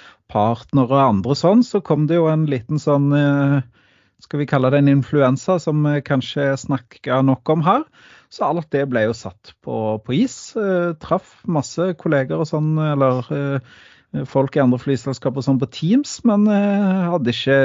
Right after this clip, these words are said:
egentlig sett et menneske som nesten jobbet i et annet flyselskap. Og da, eh, når hele flyfraktbransjen da samles, altså av samtlige flyselskap som nesten kan krype og gå,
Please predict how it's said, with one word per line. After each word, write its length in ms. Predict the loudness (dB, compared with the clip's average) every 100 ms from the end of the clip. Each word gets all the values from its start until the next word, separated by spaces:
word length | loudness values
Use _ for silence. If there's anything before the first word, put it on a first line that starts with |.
| 4
egentlig 380 | 2 -2 -2 -6
sett 400 | -4 -6 -6 -4
et 140 | 0 2
menneske 440 | 2 0 -4 -8
som 160 | -2 0
nesten 260 | -2 -4 -4
jobbet 260 | -4 -4
i 40 | -6
et 120 | -4
annet 140 | -6 -4
flyselskap. 560 | -10 -8 -10 -6 -8 -8 _ _ _ _
Og 120 | -2
da, 920 | 0 2 4 4 4 2 2 0 0 2
eh, 840 | 4 4 2 -2 -16 -2 2 4
når 300 | 4 2 2 0
hele 560 | 0 -2 -2 0 -2 -2
flyfraktbransjen 960 | -4 -4 -4 -6 -2 0 0 0 0 2
da 140 | 0
samles, 480 | 0 0 2 0 -4 -8
altså 380 | -8 -4 -2 -2
av 240 | -2 -6
samtlige 640 | -2 0 -2 0 0 0 -2
flyselskap 720 | -6 -4 -6 -4 -4 -4 -4
som 340 | 0 2 4
nesten 320 | 2 0 -8
kan 160 | -2 -4
krype 380 | -2 -6 -4 -6
og 80 | 0
gå, 180 | 2